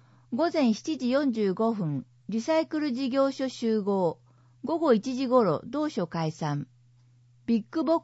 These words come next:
クス東大和スケートセンター。東大和市桜ヶ丘一の千三百三十の十九。百三十五人、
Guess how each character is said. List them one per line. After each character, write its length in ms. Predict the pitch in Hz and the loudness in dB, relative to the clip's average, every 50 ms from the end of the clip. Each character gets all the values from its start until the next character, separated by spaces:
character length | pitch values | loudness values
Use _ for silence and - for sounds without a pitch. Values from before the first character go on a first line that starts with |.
| - | -4
ク 60 | - - | -16 -18
ス 340 | - - 175 160 151 - - | -12 -6 -4 -4 -4 -4 -4
東 480 | - 190 233 214 285 302 294 - 311 | -8 -8 -4 0 0 0 -2 -2 -4
大 100 | 302 320 | -2 -2
和 280 | 302 294 262 - - 180 | 0 0 0 -2 -2 -6
ス 120 | - - - | -6 -6 -6
ケ 160 | - 277 277 | -2 0 0
ー 40 | 277 | 0
ト 140 | - 277 269 | -2 -4 -6
セ 180 | - 285 262 233 | -2 0 0 0
ン 60 | 196 | 0
タ 420 | - - 160 143 143 135 123 - | -2 -4 -6 -4 -4 -4 -6 -8
ー。 760 | _ _ _ _ _ _ _ _ _ _ _ _ _ _ _ | _ _ _ _ _ _ _ _ _ _ _ _ _ _ _
東 400 | - 247 247 311 320 311 - 330 | -2 0 2 0 0 -2 -4 -4
大 80 | 294 294 | -2 0
和 300 | 285 285 269 - 277 277 | 0 0 -2 -2 -4 -8
市 260 | 277 - 190 165 - - | -6 -6 -6 -6 -6 -6
桜 460 | - 214 214 - 277 277 285 285 254 | -6 -8 -6 -4 -2 -2 -2 0 0
ヶ 180 | 269 254 220 | 2 2 2
丘 360 | 185 165 - - 147 139 - - _ _ _ _ _ - | 0 0 -2 -4 -4 -4 -6 -8 _ _ _ _ _ -6
一 260 | 240 208 - - 320 294 | -6 -6 -4 -2 0 2
の 140 | 262 202 | 2 2
千 280 | 180 - 302 311 277 254 | 2 0 0 0 2 0
三 280 | - 277 269 269 247 214 | 0 0 0 2 2 2
百 180 | 202 180 - | 0 -2 -6
三 340 | - - - 247 247 233 214 | -8 -8 -4 0 2 2 2
十 220 | 190 180 170 165 | 0 0 -2 0
の 160 | 160 156 151 147 | 0 -2 -2 -4
十 240 | 170 185 202 202 | -2 -2 -2 -2
九。 380 | 185 - - 185 165 131 107 - _ _ _ _ _ _ _ _ _ _ _ _ | -2 -4 -6 -4 -4 -4 -4 -6 _ _ _ _ _ _ _ _ _ _ _ _
百 220 | - 262 262 - | -10 -10 -10 -6
三 280 | - - 339 330 320 247 | -2 0 0 2 2 0
十 220 | 233 208 175 160 | 0 0 0 0
五 160 | 151 156 156 | 0 0 0
人、 320 | 160 180 180 165 139 117 | 0 0 0 0 -2 -2